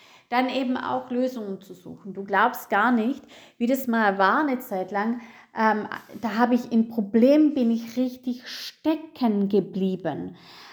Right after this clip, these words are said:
Also ich habe mich richtig schön darin gesuhlt.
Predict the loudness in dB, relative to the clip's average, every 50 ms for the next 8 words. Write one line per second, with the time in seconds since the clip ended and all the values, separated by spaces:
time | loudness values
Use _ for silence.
0 | -18 _ 0 0 2 2 2 2 2 4 2 4 2 0 -2 -2 -2 2 4 4
1 | 4 4 2 -2 -14 -10 _ -4 -4 -4 -4 -4 -6 -4 0 2 2 4 4 4
2 | 4 4 4 4 4 2 2 2 4 4 4 4 4 4 2 2 -2 -10 -4 0
3 | 2 2 4 4 4 2 0 0 -2 -6